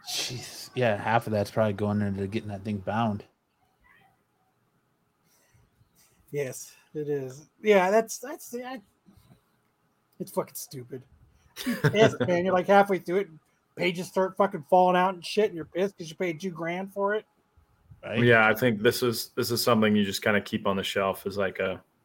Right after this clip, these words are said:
Speaker 3: a trophy, trophy case.
Speaker 2: Fuck that. If I'm buying it, I'm reading it.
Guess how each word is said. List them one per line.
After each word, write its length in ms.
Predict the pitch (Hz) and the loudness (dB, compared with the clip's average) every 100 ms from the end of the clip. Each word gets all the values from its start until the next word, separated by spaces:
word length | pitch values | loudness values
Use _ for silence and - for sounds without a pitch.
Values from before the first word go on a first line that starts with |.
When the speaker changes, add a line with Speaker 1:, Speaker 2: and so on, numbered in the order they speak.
| - | -10
Speaker 3:
a 60 | 107 | -8
trophy, 580 | - 110 - 101 101 - - | -2 -4 -2 -4 -4 -8 0
trophy 240 | 113 107 | 0 2
case. 380 | - 104 104 - _ _ _ _ _ _ _ _ _ _ _ _ _ _ _ _ _ _ _ _ _ _ - | 2 2 2 -6 _ _ _ _ _ _ _ _ _ _ _ _ _ _ _ _ _ _ _ _ _ _ 8
Speaker 2:
Fuck 220 | 202 202 | 8 10
that. 140 | 185 | 6
If 100 | 160 | 6
I'm 160 | 196 175 | 2 6
buying 280 | 160 185 180 | 6 6 4
it, 60 | |
I'm 180 | 170 143 | 0 -4
reading 260 | 143 156 | -8 -10
it. 120 | 127 | -12